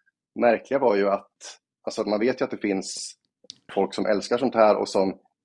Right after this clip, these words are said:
på något sätt nästan älskar att bli lurade och, eh, ja, in-,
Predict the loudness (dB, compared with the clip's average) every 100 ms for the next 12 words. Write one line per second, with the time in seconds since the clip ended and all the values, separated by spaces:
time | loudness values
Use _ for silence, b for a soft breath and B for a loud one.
0 | _ 0 0 0 -2 -2 -2 -2 -4 -16
1 | -20 _ 2 2 0 2 4 6 4 4
2 | 6 6 4 2 0 -4 _ 0 2 2
3 | -2 b b b b b _ _ _ -12
4 | -2 -2 -2 -6 -6 -6